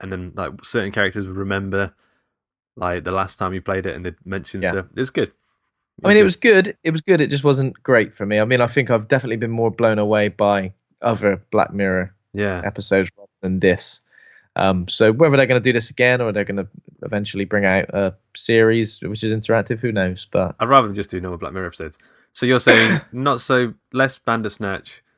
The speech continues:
Speaker 1: more Bandertwat. <laughs> That's what you're saying.
Speaker 2: Bandertwat.
Speaker 1: Bandertwat.
Speaker 2: Yeah, I guess, I, I guess so, 'cause there were certain things that happened, and I won't explain exactly what, but there were certain things where I was like, I really wanted to avoid doing them,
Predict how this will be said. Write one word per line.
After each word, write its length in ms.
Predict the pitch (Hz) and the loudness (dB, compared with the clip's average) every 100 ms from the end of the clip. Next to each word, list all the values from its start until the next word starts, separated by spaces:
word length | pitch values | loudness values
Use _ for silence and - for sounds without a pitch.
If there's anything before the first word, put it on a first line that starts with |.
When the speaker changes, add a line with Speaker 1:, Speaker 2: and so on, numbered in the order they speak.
| _ _ - | _ _ -12
Speaker 1:
more 320 | 95 95 95 | -6 -6 -6
Bandertwat. 1040 | 98 92 90 90 - - 85 80 - - _ _ - | -6 -8 -8 -12 -14 -8 -8 -8 -14 -20 _ _ -16
<laughs> 280 | - - | -16 -16
That's 180 | 107 98 | -14 -10
what 60 | 101 | -6
you're 100 | 92 | -6
saying. 340 | - 90 82 - _ _ _ _ - | -4 -6 -6 -14 _ _ _ _ -8
Speaker 2:
Bandertwat. 720 | 117 98 - 92 80 - - _ - | -6 -8 -12 -12 -12 -14 -20 _ -18
Speaker 1:
Bandertwat. 160 | 90 | -8
Speaker 2:
Yeah, 120 | 165 139 | -2 -2
I 40 | |
guess, 300 | 143 165 - - | -2 -8 -10 -6
I, 200 | 170 - _ - _ | -6 -6 _ -20 _
I 80 | 208 | 2
guess 140 | 220 | 2
so, 80 | 160 | 2
'cause 60 | 139 | 2
there 100 | 180 | 2
were 40 | |
certain 240 | 180 233 170 | 4 2 2
things 220 | 196 151 | 0 2
that 80 | 127 | 2
happened, 260 | 147 127 | 0 -2
and 100 | 101 | -2
I 60 | 117 | 2
won't 200 | 147 139 | 2 2
explain 340 | 80 - 117 | -2 0 0
exactly 340 | 101 113 71 101 | 2 0 0 0
what, 240 | 107 90 | 2 2
but 80 | 110 | 4
there 80 | 113 | 2
were 40 | |
certain 220 | 113 135 101 | 4 2 2
things 200 | 120 107 | 0 2
where 80 | |
I 20 | 110 | 2
was 100 | 110 | 4
like, 140 | 110 | 2
I 60 | 113 | 2
really 360 | 127 147 143 | 4 4 6
wanted 240 | 131 131 110 | 4 2 0
to 80 | 123 | -4
avoid 360 | 110 131 120 | 2 2 2
doing 280 | 135 139 143 | 2 2 2
them, 200 | 156 170 | -2 -6